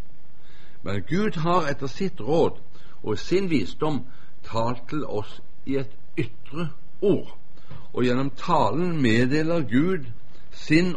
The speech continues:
åndsvirkelighet til oss, så vi kan kjenne ham, hans hjerte og hans vilje, så langt han selv vil at vi skal det. Ved talen har han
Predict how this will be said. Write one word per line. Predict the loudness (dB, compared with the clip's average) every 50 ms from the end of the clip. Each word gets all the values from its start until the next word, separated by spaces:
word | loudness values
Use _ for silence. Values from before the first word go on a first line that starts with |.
| 0 0 0
åndsvirkelighet | 2 2 2 2 0 0 0 0 0 0 0 -2 -2 0 2 2 2 2 0 0
til | 2 2 2 2 2
oss, | 2 2 2 2 0 0 -2 -2 -2 -2 -2 -2 -2 -2 -2 -2 -2
så | 0 2 4 6
vi | 6 6 4
kan | 2 0 0 0 0 0
kjenne | -2 -2 0 2 2 2 2 2 2 4
ham, | 4 4 4 2 0 0 -2 -2 -2 -2 -2 -2 -2 -2 0 2
hans | 2 4 4 4 2 4
hjerte | 4 4 4 4 2 -2 -2 -2 0 0
og | 2 2
hans | 2 0 0 2
vilje, | 4 4 4 4 4 4 2 2 0 -2 -2 -2 -2 -2 -2 0
så | 2 2
langt | 4 4 4 4 2 2 0 0
han | 0 0 0 0
selv | 0 0 0 0 0 0 0 0 2
vil | 2 4 4 2 0
at | -2 -2 -2
vi | -2 -2
skal | -2 -2 0 0 0 0 -2
det. | -2 -2 -2 -2 -2 -2 -2 -2 -2 -2 -2 -2 -2 -2 -2 -2 -2 -2 -2 -2 -2 -2 -2 -2 -2
Ved | -2 -2 -2 -2
talen | -2 0 2 2 4 4 2 2 0 0 0 0
har | 0 2 2 2 2 2
han | 0 0 -2 -2 -2 -2